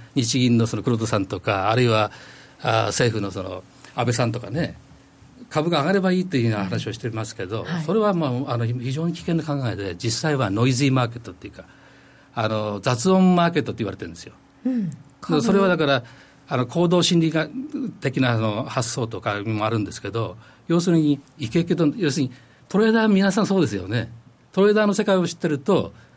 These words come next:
Speaker 1: 効率、効率的なマーケットであるはずがないじゃないですか。
Speaker 2: うん。
Speaker 1: 日々のマーケットっていうのは。だから、そのファンダメンタルから非常に離れるんですね。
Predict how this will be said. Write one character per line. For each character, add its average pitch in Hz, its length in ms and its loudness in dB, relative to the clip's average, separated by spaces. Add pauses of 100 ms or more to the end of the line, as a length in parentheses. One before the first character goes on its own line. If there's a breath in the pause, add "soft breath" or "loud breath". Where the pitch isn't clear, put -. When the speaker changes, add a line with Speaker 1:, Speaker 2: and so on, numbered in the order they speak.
(260 soft breath)
Speaker 1:
効 165 160 4
率、 202 160 0 (280)
効 113 200 0
率 165 100 0
的 - 100 -4
な 190 60 4
マ 190 120 4
ー 196 60 0
ケ 208 60 -4
ッ 185 40 0
ト 135 60 0
で 98 60 -4
あ 98 100 -2
る 185 60 2
は 220 140 2
ず 151 100 0
が 101 80 -4
な 117 100 -2
い 143 60 -2
じ 123 80 -2
ゃ - 20 -6
な 92 60 -8
い - 40 -14
で - 60 -20
す - 120 -18
か。 - 60 -20 (140)
Speaker 2:
う 190 40 -6
ん。 196 180 -4
Speaker 1:
日 190 140 2
々 170 100 4
の 170 80 4
マ 160 120 2
ー 143 40 2
ケ 143 80 -2
ッ 117 60 -4
ト 110 80 -8
っ - 40 -8
て - 100 -20
い - 20 -16
う - 60 -18
の - 40 -20
は。 - 60 -20 (420)
だ 165 80 -2
か 147 120 -2
ら、 120 80 -4 (500 loud breath)
そ 185 60 0
の 160 100 2
フ 143 80 -4
ァ 185 80 2
ン 202 60 2
ダ 202 100 2
メ 202 80 4
ン 196 80 4
タ 190 100 0
ル 143 120 0
か 120 80 -2
ら 101 100 -2
非 104 320 -4
常 151 180 0
に 208 60 4
離 190 220 2
れ 190 60 0
る 170 60 2
ん 123 80 2
で - 60 -4
す - 100 -12
ね。 151 200 -6